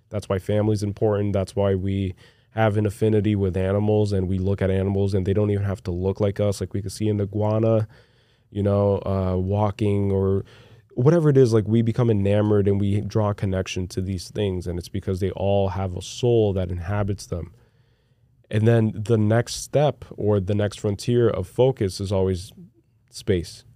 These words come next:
And I, one conspiracy that I completely discard is the idea that space is fake. I, I, I, I, I can't fathom that idea. Like, I can't, like,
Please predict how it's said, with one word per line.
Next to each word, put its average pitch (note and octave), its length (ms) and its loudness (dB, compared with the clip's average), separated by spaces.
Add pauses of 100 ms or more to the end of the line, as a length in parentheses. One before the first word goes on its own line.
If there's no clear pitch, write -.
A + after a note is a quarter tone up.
(720)
And G#2 400 2
I, G#2+ 400 2 (960)
one A#2 440 2
conspiracy A2+ 520 0
that G#2 140 4
I G2 80 0
completely B2+ 680 -4
discard G#2+ 680 0 (280)
is G#2 300 2
the G2+ 140 0
idea F#2 360 0
that F2+ 180 -2
space - 380 -4
is - 140 -14
fake. G2 300 -2
I, G2+ 140 0
I, G2+ 220 -2
I, G#2 140 -4 (140)
I, A2 80 -4 (180)
I B2 100 0
can't D3+ 420 2
fathom G#2+ 600 0
that F2+ 180 -2
idea. F2+ 320 -2
Like, F2+ 160 -4
I F#2 60 -2
can't, A2 400 -2 (1120)
like, G#2+ 200 -2